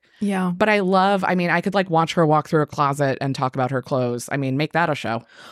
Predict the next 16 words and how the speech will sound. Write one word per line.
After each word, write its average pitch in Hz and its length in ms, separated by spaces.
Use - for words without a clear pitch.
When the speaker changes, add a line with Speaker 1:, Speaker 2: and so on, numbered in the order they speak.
Speaker 1:
When 294 240
was 453 100
she 480 180
doing 320 280
this 294 160
fucking 262 380
Instagram 220 580
live 196 420
wardrobe 196 640
thing? 170 300
Speaker 2:
And 180 100
I'm 240 60
Speaker 1:
I, 269 40
I 277 120
Speaker 2:
like, 262 100
Speaker 1:
only 262 80